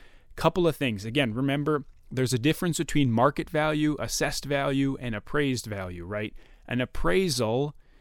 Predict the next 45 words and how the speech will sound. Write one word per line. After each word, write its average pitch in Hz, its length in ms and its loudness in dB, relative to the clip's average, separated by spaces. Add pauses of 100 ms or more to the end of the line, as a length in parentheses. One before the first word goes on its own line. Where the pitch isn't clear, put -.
(140)
is 117 280 -2
typically 135 480 -2
for 117 260 0
the 107 160 -2
bank 123 680 -2 (520)
when 117 300 0
they're 113 160 2
financing 123 680 0
a 101 40 -8
property, 110 680 -4 (520)
uh, 95 220 -12
when 110 260 -6
they're 107 260 -4 (140)
lending 117 560 -2
on 101 120 -6
a 98 40 -8
property, 107 500 -4
right? 113 220 -2
They 113 140 -2
wanna 113 200 -2
make 113 260 -2
sure 131 200 -2
that 117 160 -4
the 107 80 -6
home 113 260 -2
is 107 140 -4
worth 107 460 -6 (300)
at - 160 -12
least, 120 460 -4 (420)
uh, 104 120 -10
what 110 220 -6
you're 107 100 -6
paying 117 360 -4
for 98 280 -6
it, - 100 -8
right? 113 220 -4
So - 120 -12
they 113 120 -4
send 120 340 -4
out 117 140 -2
an 110 80 -4
appraiser, 131 760 2 (220)
just - 260 -6
an 113 100 -2
app-, - 240 -2